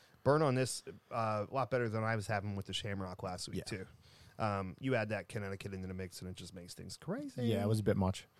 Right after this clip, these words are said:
Speaker 1: Yeah, it's
Speaker 2: I
Speaker 1: a
Speaker 2: mean,
Speaker 1: little
Speaker 2: with that
Speaker 1: crazy.
Speaker 2: Panamanian tobacco, I expect it to canow, I mean, canoe a bit, so.
Speaker 1: Uh, Ryan says he's been aging his for three years,
Speaker 2: Three
Speaker 1: so
Speaker 2: years.
Speaker 1: his is gonna be good. That's gonna be nice and, uh, nice and steady.
Speaker 2: My problem is I,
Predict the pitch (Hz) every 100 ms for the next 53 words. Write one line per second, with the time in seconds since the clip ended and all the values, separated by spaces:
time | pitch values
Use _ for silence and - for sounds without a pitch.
0 | - - 180 135 117 117 127 127 139 127
1 | 117 117 113 104 104 98 101 107 104 95
2 | 92 95 - 101 92 - - - 98 95
3 | 92 104 101 - 101 95 90 95 - -
4 | 104 98 - - 98 101 104 131 120 127
5 | 113 127 107 104 113 117 107 120 120 -
6 | 98 110 110 101 123 113 104 117 120 120
7 | 117 104 110 135 123 113 104 95 95 113
8 | 113 107 - _ - 117 117 - 117 110
9 | 107 110 107 110 104 101 95 90 110 110
10 | - 98 - 85 - - 123 147 131 117
11 | 104